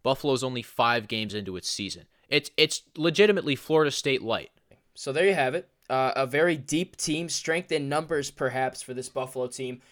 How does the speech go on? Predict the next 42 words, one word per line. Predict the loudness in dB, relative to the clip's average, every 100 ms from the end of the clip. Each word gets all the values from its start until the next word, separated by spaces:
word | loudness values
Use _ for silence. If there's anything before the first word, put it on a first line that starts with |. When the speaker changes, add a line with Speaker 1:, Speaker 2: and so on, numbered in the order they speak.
| _
Speaker 2:
Ian, | -4 -2
I | 0
think | -2 -4
we |
could | -6 -6
pencil | -8 -8 -6 -4
in | -6 -8
a |
dub | -8 -8 -8 -8
for | -12
Northeastern. | -8 -8 -8 -10 -8 -10 -12 _
Speaker 1:
Yeah, | 4 4
Speaker 2:
I | 4
don't | 0
see | 0
Speaker 1:
absolutely. | 0 0 0 -2 -8 -12
Speaker 2:
Yeah, | -12 -12 -16 _ _ _ -2
but | -2 -2 _ -2
as | -2 -2
for |
the | -6
Buffalo | -2 -4 -4 -6
game, | -6 -10 -12 -16 _ _ _ -8
um, | -4 -4 -6 -10 _ -8
I | -4
could | -4 -4
see | -4 -2 -2 -2
a | -4
s-, | -6 -8 -10 -10
you | -8
know, | -4
I | -2 -2
could | -2
see | -4
a | -4
scenario | -4 -2 -2 -2
where | -6
Syracuse | -4 -4 -4 -8 -6
struggles. | -4 -2 -2 -6
I |
mean, | -6 -6 -10 _ _ _ -2
uh, | 2 2 0